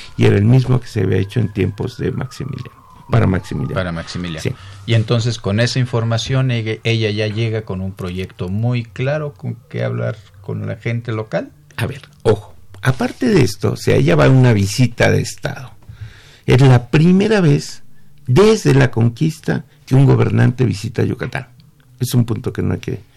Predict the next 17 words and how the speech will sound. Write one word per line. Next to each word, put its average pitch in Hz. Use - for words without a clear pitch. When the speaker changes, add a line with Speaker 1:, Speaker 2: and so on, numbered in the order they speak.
Speaker 1:
perder 92
de -
vista, -
¿no? 127
Sí, 107
por 101
eso 98
es 95
tan 95
popular 101
la 113
visita. -
Y 131
por 139
otro 165
lado, 165
esa, 147